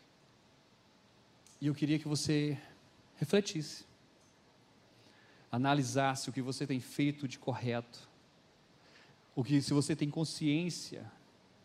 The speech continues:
se você tem, não, você tem consciência,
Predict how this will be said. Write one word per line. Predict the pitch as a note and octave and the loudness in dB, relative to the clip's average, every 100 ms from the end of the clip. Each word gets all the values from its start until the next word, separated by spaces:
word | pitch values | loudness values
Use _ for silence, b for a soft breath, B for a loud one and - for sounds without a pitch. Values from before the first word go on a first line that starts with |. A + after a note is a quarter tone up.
| - - - - - - | -20 -20 -20 -20 -20 -20
se | - | -8
você | B2+ D3+ | -4 -2
tem, | C3+ F#3 | 0 2
não, | C3+ | 2
você | B2+ D3+ | 0 -4
tem | - F#3 G3 | 8 8 8
consciência, | D3+ B2 C3 A2+ G#2+ - | 0 -2 -4 -6 -10 -16